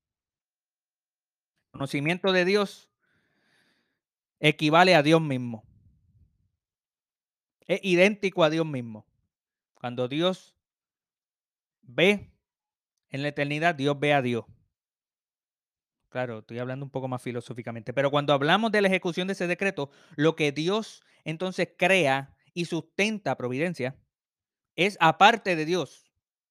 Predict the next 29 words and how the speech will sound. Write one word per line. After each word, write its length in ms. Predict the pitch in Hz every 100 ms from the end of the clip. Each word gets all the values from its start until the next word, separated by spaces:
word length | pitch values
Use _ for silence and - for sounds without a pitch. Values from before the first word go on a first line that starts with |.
| _ _ _ _
es 140 | 156 160
diferente 600 | 208 185 180 269 254 208
a 60 |
Dios, 480 | 175 202 156 - _ _ _ _ _ _ _ _ _ _ _ _ _ _ _ _ _ _ _ _ _ _ _ _ _ _ _ _ _
es 160 | 139
distinto 520 | 147 - - 147 139
a 60 | 113
Dios. 320 | 110 - _ _ _ _ _ _ _ _ _ _ _ _ _ _ _ _ _ _
Entonces 320 | - 175 151
ahí 160 | 131
hay 100 | 147
una 140 | 160 160
diferencia 440 | 160 156 160 165
entre 180 | 139 123
el 60 | 117
decreto 340 | 113 135 147
y 40 |
la 60 | 139
ejecución 480 | 113 - - - 104 _ _ _ _ -
de 60 |
ese 160 | 117 120
decreto. 400 | 120 151 143 -
Ahora 300 | - 120 127
en 60 | 147
cuanto 320 | - 120 113
al 100 | 110
conocimiento 680 | - 110 - 110 120 127 131
de 120 | 139
Dios, 340 | 160 165 -